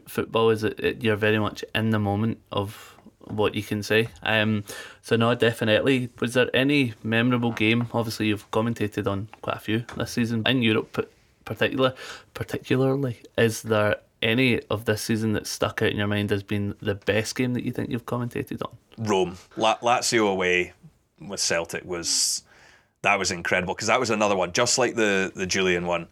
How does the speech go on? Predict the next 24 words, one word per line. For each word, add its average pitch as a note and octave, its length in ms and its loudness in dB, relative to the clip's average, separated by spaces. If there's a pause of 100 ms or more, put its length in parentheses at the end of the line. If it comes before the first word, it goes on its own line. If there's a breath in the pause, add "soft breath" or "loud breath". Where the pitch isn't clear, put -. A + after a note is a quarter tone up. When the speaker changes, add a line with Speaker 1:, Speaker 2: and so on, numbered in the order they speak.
(120)
Speaker 2:
I A2+ 60 0
mean, G#2 100 -4
Celtic, D3+ 480 0
Celtic D3 360 0
Park G2 320 0
is E2+ 140 -4
something E2+ 500 0
special E2 440 -2
for F#2+ 120 -4
European F2+ 540 0
nights. E2 320 -4 (100)
So G#2+ 120 0
in F#2+ 120 -4
that G2+ 240 2
sense, G2 320 0
the F#2 140 -2
atmosphere F#2 720 -2 (180)
for - 140 -8
the F2+ 80 -8
home A#2 260 2
game, F#2+ 420 0 (200)
I - 40 -8
mean, F#2 180 -8
that, G#2 180 0